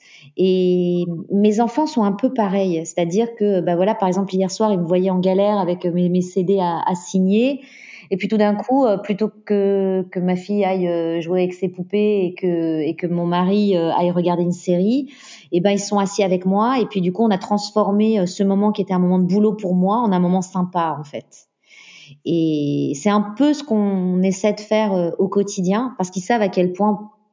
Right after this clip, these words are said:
pour moi, chanter, c'est, c'est un peu vital, c'est un peu, enfin, c'est plus important que d'aller chez le psy une fois par semaine, quoi.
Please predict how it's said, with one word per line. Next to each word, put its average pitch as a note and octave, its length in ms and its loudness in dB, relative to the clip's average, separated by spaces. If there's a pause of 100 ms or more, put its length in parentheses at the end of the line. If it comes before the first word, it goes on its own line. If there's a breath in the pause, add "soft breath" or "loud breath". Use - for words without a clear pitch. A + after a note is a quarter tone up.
(600 loud breath)
pour F#3 140 0
moi, G#3 160 4
chanter, G#3 400 0
c'est, F#3 320 0
c'est F3 180 -2
un F3 120 0
peu F#3+ 160 -2
vital, F#3 500 0
c'est - 160 -6
un D#3 100 -2
peu, F#3 300 -4 (140)
enfin, E3 120 -6
c'est E3 140 -4
plus G3 240 0
important G3 380 0
que F#3+ 40 0
d'aller E3+ 140 2
chez E3+ 180 -4
le D#3+ 100 -2
psy F3 240 -6
une E3+ 80 -2
fois F3 140 -4
par F3 140 -6
semaine, E3+ 300 -4
quoi. - 140 -20